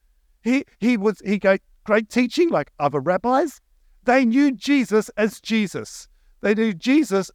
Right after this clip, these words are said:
as the rabbi. And here was the invitation to see him as God. This was the invitation to make Jesus bigger than what they knew him.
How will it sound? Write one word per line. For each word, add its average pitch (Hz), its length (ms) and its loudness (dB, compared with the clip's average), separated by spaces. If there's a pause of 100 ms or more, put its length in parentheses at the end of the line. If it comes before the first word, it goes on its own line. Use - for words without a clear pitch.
as 190 160 -2
the 180 160 -2
rabbi. 170 480 0 (260)
And 151 180 -2
here 220 380 0
was 175 200 -4
the 147 220 -6
invitation 147 920 -2 (280)
to 123 120 -6
see 160 420 -2
him 117 380 -4 (460)
as 113 180 -12
God. 90 340 -16 (2000)
This 226 280 2
was 185 200 -4
the 160 220 -8
invitation 185 1200 -2 (220)
to 151 120 -2
make 165 280 -2 (200)
Jesus 156 640 -2 (220)
bigger 139 420 2 (260)
than 139 180 -4
what 135 200 -2
they 123 140 2
knew 117 240 0
him. 98 240 -8